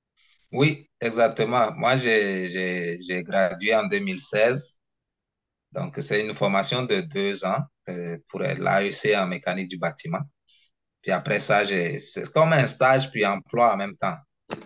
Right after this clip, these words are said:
Donc, euh, c'est chez les Sœurs de la Charité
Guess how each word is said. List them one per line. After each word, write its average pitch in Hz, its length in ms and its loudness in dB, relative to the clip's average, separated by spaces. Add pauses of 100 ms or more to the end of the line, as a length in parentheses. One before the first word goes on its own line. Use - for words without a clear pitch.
(500)
Donc, 95 280 -4
euh, 87 340 2 (320)
c'est 85 320 -6
chez - 160 0
les 92 140 0
Sœurs 101 240 0
de 98 80 -2
la 90 120 0
Charité 85 600 -2